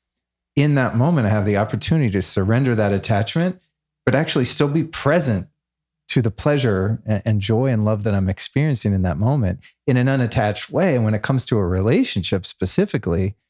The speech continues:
man, that's the, that's the golden key. That's the secret sauce, because if I can truly be with someone and, and really be bonded in, in healthy intimacy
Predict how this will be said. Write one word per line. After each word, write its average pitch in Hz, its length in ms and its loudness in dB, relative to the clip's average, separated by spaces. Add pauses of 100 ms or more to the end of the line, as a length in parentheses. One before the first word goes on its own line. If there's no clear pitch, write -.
(440)
man, 127 240 0
that's 127 380 -2
the, 87 140 -2
that's 113 280 -2
the 110 100 -2
golden 98 440 -2
key. 101 400 -2
That's 117 260 -2
the 110 100 -4
secret - 400 -4
sauce, 104 480 0
because 98 540 -2 (1000)
if 117 160 0
I 117 80 2
can 110 360 0
truly 131 380 0
be 117 320 0
with 120 180 0
someone 95 680 0 (560)
and, 104 180 2
and 104 260 0
really 139 220 2
be 107 160 -2
bonded 113 800 0
in, 104 240 0
in 98 340 0 (160)
healthy 131 440 -2
intimacy 101 920 -2